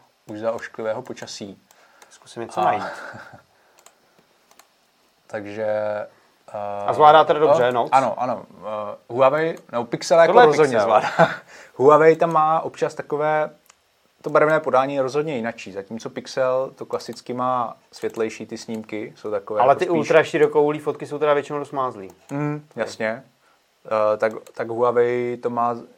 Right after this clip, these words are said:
Speaker 1: jako občas zabarvené do žluta, mi přijde, nebo mírně jako na zelenale. A
Speaker 2: Tohle už je Huawei.
Speaker 1: takže ty noční snímky, eh, jako ani z jednoho telefonu nebudete zklamaní, podle mého
Speaker 2: Mhm.
Speaker 1: názoru.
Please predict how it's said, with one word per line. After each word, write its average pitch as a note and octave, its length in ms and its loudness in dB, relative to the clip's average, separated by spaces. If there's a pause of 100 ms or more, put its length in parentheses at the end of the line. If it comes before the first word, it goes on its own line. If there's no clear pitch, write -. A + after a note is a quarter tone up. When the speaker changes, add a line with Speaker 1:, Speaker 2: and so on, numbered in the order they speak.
Speaker 1:
jako C3+ 220 -10
občas B2 320 -4
zabarvené A#2+ 460 0
do G2+ 100 -6
žluta, A#2+ 280 -6
mi B2 100 -8
přijde, A#2 440 -6 (240)
nebo G#2 120 -14
mírně G#2 320 -10
jako G2+ 240 -10 (340)
na F2+ 100 -6
zelenale. A2+ 560 -6 (720)
A G#2 640 -2
Speaker 2:
Tohle G#2+ 160 -12
už B2 140 -14
je G3+ 60 -12
Huawei. F#2+ 420 -14 (380)
Speaker 1:
takže A#2 240 -4
ty E3 120 -2
noční C#3+ 320 -6
snímky, D3+ 500 -8 (260)
eh, B2 40 -8 (1300)
jako B2+ 200 0
ani D3 140 2
z C3 40 -2
jednoho C#3 240 -2
telefonu C3 680 -2 (160)
nebudete A#2 340 -4
zklamaní, G#2 560 -10
podle G#2+ 160 -8
mého G#2+ 180 -8
Speaker 2:
Mhm. C3+ 80 -4
Speaker 1:
názoru. G2+ 440 -8